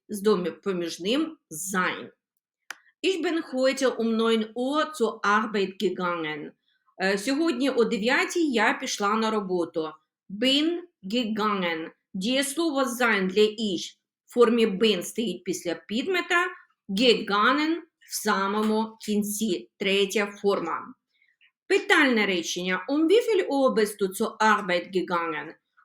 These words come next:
О котрій годині ти пішла на роботу? Для того, щоб побудувати питальне речення, ми міняємо місцями bin, е, в нашому випадку ми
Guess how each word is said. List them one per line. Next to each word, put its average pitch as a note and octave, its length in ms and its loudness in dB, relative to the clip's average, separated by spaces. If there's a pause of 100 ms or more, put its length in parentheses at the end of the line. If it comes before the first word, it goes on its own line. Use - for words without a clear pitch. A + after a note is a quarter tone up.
(100)
О A#3 200 4
котрій G4+ 460 4
годині A#3+ 440 2
ти A3 100 -4
пішла G#3+ 280 -4
на G3 120 -2
роботу? F3+ 540 -2 (320)
Для A#3 180 4
того, C4+ 280 2
щоб A3 220 -2
побудувати F#3+ 640 0
питальне E4 540 0
речення, D4+ 440 0
ми A#3+ 200 2
міняємо G3+ 640 0
місцями D4+ 640 -2 (720)
bin, C4 520 2
е, G4 60 -6 (1000)
в G#3+ 400 2
нашому A3 440 2
випадку G3+ 500 0
ми F#3+ 360 -2